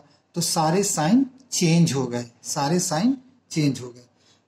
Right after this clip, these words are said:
तो हमें ये ध्यान रखना होगा कि कब sign हमें change करने हैं और कब sign हमें change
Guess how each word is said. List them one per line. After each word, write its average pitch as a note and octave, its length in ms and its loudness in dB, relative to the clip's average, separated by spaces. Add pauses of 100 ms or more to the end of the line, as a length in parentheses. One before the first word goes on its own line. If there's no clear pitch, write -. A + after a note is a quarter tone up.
(140)
तो G#3 120 2
हमें G3 240 0
ये G3+ 200 2
ध्यान F3+ 280 0
रखना E3 300 0
होगा D3 340 -2 (400)
कि E3+ 80 -18 (140)
कब G#3+ 180 -2
sign E3+ 360 -2
हमें E3 240 2
change E3 380 -12
करने D3 440 -4
हैं C#3 260 -2 (380)
और D3 260 -8
कब G3 160 -2
sign D3+ 340 -4
हमें D3 220 -4
change F#3+ 460 -2